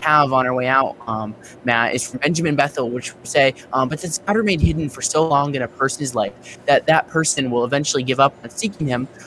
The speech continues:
that person dies and never believed in Christ, how is that overall good?" Um, so I think talking about, um, earlier we were talking about someone who may go through intense struggle, but at the end of his life, like the person on the cross, finds this joy. Um, but now this guy's, Benjamin's talking about someone that doesn't ever find that joy.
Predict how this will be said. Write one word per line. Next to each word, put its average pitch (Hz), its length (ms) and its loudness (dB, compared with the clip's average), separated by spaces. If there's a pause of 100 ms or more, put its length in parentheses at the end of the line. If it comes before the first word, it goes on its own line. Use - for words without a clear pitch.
(220)
that - 160 0
person 143 260 -2
dies 131 300 2
and 131 80 -2
never 123 120 0
believed 123 260 -10
in 123 100 -6
Christ, 123 380 0
how 165 200 2
is 165 100 -2
that 139 240 0
overall 123 500 -4
good?" 98 220 -6 (140)
Um, 117 180 -4
so - 80 -20
I 165 40 -4
think 202 140 0
talking 180 300 -2
about, 135 280 2 (280)
um, 117 280 2
earlier 139 180 2
we 131 40 -4
were 131 80 -4
talking 131 220 -4
about 117 140 -4
someone 123 260 -6
who 127 80 -4
may 127 140 -2
go 123 140 0
through 120 200 -10
intense 117 360 -6
struggle, 160 540 0 (240)
but - 60 -2
at - 40 -12
the 131 100 0
end 123 80 -2
of - 80 -14
his 107 140 -4
life, 117 180 0
like 117 120 -4
the - 80 -18
person 117 280 -4
on 98 60 -14
the - 80 -20
cross, 151 360 2
finds 113 420 -6
this - 260 -8
joy. 127 440 -4 (320)
Um, 117 600 0
but 131 140 -2 (360)
now 139 120 4
this 127 120 4
guy's, 123 200 2
Benjamin's 135 420 0
talking 127 200 0
about 123 120 0
someone 127 220 -6
that 110 160 -8
doesn't 147 260 4
ever 110 220 -2
find 113 340 0
that 123 180 -8
joy. 95 340 -4